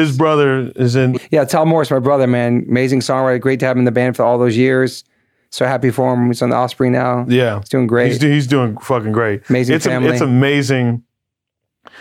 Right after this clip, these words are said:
Speaker 1: That's why it, it was ama-, you know, I got, I got to see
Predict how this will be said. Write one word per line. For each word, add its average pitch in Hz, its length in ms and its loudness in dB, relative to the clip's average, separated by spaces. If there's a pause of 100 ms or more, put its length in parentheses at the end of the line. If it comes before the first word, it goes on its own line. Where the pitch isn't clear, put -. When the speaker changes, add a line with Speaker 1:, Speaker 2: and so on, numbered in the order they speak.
(120)
Speaker 1:
That's 165 220 0
why 175 180 2
it, 165 40 4
it 175 140 2
was 160 140 2
ama-, 156 380 0
you 156 80 2
know, 156 80 2
I 143 180 0
got, 156 320 -4 (120)
I 139 160 0
got 147 200 -2
to 156 80 0
see 143 520 2